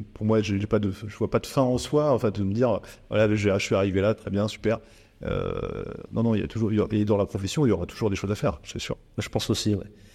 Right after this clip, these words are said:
Speaker 2: Mais écoutez, je vous remercie pour cette interview, mais juste avant, j'aimerais qu'on fasse un jeu pour apprendre à mieux vous connaître. Le jeu s'appelle Confession intime. Alors,
Speaker 1: Ok.
Speaker 2: je vous pose des questions et vous me dites plus ou moins.
Speaker 1: Ok.
Speaker 2: Au niveau de la charge de travail, vous travaillez plus ou moins de cinquante heures par semaine ?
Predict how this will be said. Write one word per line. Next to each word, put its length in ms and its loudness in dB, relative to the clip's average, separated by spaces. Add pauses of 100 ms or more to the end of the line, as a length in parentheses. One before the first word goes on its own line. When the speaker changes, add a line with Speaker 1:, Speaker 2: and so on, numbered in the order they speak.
(240)
Speaker 2:
Mais 120 2
écoutez, 320 2
je 100 2
vous 60 4
remercie 320 2
pour 180 -4
cette 80 -6
interview, 420 -2
mais 120 2
juste 320 -6
avant, 240 4
j'aimerais 300 0
qu'on 120 -2
fasse 220 -2
un 80 0
jeu 140 2
pour 140 -2
apprendre 260 2
à 100 2
mieux 240 2
vous 100 -4
connaître. 460 0
Le 80 -2
jeu 60 4
s'appelle 300 -2
Confession 440 -2
intime. 240 -8 (640)
Alors, 120 4
Speaker 1:
Ok. 60 4
Speaker 2:
je 60 8
vous 60 2
pose 180 4
des 80 6
questions 400 2
et 80 4
vous 80 2
me 80 4
dites 240 0
plus 260 0
ou 60 2
moins. 180 0 (360)
Speaker 1:
Ok. 220 -2 (1040)
Speaker 2:
Au 40 0
niveau 160 6
de 80 4
la 80 6
charge 180 4
de 60 4
travail, 320 2
vous 160 0
travaillez 280 2
plus 380 -2
ou 80 4
moins 160 4
de 60 0
cinquante 340 0
heures 80 -4
par 140 -2
semaine ? 360 -2